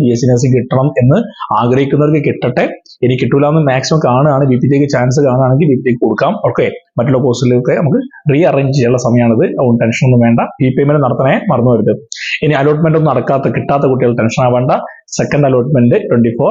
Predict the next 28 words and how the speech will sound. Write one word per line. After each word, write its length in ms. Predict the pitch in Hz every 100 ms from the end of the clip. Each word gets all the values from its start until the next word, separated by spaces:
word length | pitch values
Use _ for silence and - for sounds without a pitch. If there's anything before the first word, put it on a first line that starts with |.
| -
അതുപോലെ 220 | 127 123 120
തന്നെ 160 | 123 170 - 139
തേർഡ് 200 | 123 127
അലോട്ട്മെന്റ്, 400 | 120 120 120 180 185
ഫോർത്ത് 200 | 127 123
അലോട്ട്മെന്റ് 320 | 117 127 117
ഒക്കെ 240 | - - 190
വെയിറ്റ് 200 | 131 - 123
ചെയ്യാം. 200 | 135 190 127
അതുകൊണ്ട് 260 | 120 117 160
ടെൻഷൻ 200 | 117 - 120
ഒന്നും 140 | 113
വേണ്ട. 180 | 107 110 220 - - - - -
ഇപ്പൊ 100 | 143
ഫസ്റ്റ് 180 | - 151
അലോട്ട്മെന്റ് 300 | 131 135 127
കിട്ടിയവരൊക്കെ 360 | 127 127 131 139 - 131
ആ 20 | 170 -
ഫീ 80 | 127
പേയ്മെന്റ് 260 | 139 139 135
എടുത്തതിന് 260 | - 127 127
ശേഷം 180 | 123 139 120
മറ്റു 140 | - 117
റിമൂവ് 240 | 127 139 135
ചെയ്യുമ്പോൾ 280 | 117 151 - 127
നിങ്ങൾക്ക് 240 | 117 180 - - -
കിട്ടാനുള്ള 300 | 127 131 120 117
ചാൻസ് 260 | 113 113